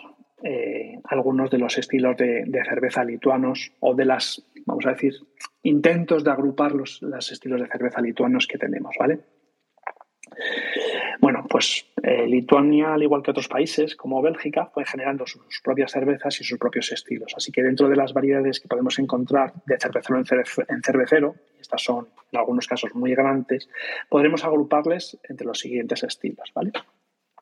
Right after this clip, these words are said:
En primer lugar, y el, y el más popular de todos,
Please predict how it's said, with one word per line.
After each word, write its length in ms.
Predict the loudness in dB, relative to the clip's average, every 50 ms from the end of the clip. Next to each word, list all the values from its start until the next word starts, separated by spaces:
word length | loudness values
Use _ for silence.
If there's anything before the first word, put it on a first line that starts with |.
| -20 -20 -20 _ _ -10 -6 -4
En 80 | 0
primer 240 | 2 4 6 8 8
lugar, 340 | 8 6 6 6 4 4 0 -4 -18 _ -20 -20 -20 -20 -20 -20 _ _ _ _ _
y 160 | 0 2 2
el, 240 | 4 2 2 2 2
y 60 | 2
el 100 | 0 2
más 200 | 4 2 2 2
popular 380 | 0 0 2 4 4 4 4 2
de 100 | 0 4
todos, 440 | 4 4 4 4 2 0 -2 -6